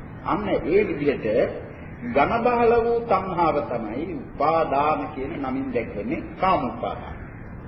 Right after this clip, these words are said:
අනිත් ඒවා දිට්ඨියේම තිබෙන අවස්ථා හතරක්. නැත්නම් දිට්ඨි කියන වරදවා ගැනීම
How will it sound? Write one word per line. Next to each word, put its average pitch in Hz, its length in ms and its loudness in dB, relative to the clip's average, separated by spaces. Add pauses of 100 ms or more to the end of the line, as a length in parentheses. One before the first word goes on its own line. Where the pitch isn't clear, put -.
(480)
අනිත් 240 400 2
ඒවා 233 360 6 (560)
දිට්ඨියේම 226 720 4
තිබෙන 233 280 0
අවස්ථා 170 520 2
හතරක්. 123 420 -2 (180)
නැත්නම් 156 380 -2 (100)
දිට්ඨි 175 480 -4 (260)
කියන 165 280 2
වරදවා 147 600 4
ගැනීම 143 520 0